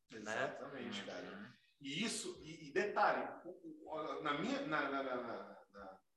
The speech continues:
Speaker 2: eu sei do meu trabalho, cara, mas isso impacta de uma forma muito grande. Por quê? Você vai, por exemplo, ó, vou remodelar meu escritório. Você compra máquinas novas.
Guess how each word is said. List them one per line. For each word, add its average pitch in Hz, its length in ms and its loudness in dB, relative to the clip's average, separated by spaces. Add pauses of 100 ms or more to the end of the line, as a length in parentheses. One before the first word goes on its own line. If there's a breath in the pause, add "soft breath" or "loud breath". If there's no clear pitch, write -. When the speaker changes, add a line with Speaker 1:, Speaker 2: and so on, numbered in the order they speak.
(160)
Speaker 2:
eu 123 60 -6
sei 139 140 -6
do 151 80 -10
meu 151 120 -2
trabalho, 131 400 6
cara, - 180 -2 (440 loud breath)
mas 117 140 -6
isso 120 280 -4
impacta - 500 -2 (400)
de 120 120 -10
uma 127 160 2
forma 139 440 2
muito 160 200 -4
grande. 113 280 -2 (120)
Por 214 160 -2
quê? 107 280 -2 (340 loud breath)
Você 180 160 2
vai, 196 220 6
por 196 100 2
exemplo, 185 720 0
ó, - 420 0
vou 165 360 2
remodelar 170 500 8
meu 175 80 4
escritório. - 560 -2 (420)
Você - 180 -12
compra 127 220 -8
máquinas 123 440 -6
novas. - 580 -10